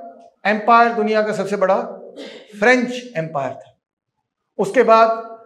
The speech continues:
Dutch, Spanish, Portuguese वगैरह और Mongolic शामिल थे। रूस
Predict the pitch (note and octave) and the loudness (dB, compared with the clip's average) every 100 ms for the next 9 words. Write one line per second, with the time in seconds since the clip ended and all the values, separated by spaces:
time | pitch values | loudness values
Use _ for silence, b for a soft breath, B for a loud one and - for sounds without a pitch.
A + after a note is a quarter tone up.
0 | _ D3+ A#3 A#3 - - - G#3 G#3+ G#3+ | _ 0 2 0 -6 -8 -2 0 0 -4
1 | - G#3 G3+ G3 G#3 G#3+ G#3 F#3+ F#3+ F#3+ | -2 -2 -2 -4 -4 -6 -6 0 2 2
2 | F#3+ - - - G3+ G#3 G3+ F3+ E3+ E3+ | -2 -12 -10 0 2 2 -2 -4 -4 -4
3 | E3+ D3 C3 - _ _ _ _ _ _ | -6 -10 -12 -16 _ _ _ _ _ _
4 | _ _ E3 A#3 D4 C#4+ - | _ _ 0 4 4 2 -2